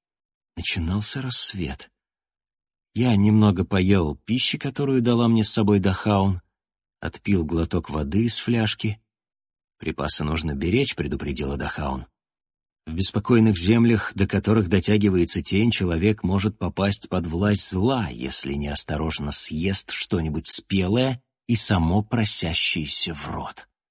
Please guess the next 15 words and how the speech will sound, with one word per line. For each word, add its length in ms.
Снова 480
я 180
пошел 420
по 140
клинообразной 840
дороге. 600
Колонны 600
как 260
будто 420
не 340
были 200
расставлены 800
в 60
определенном 720
порядке, 760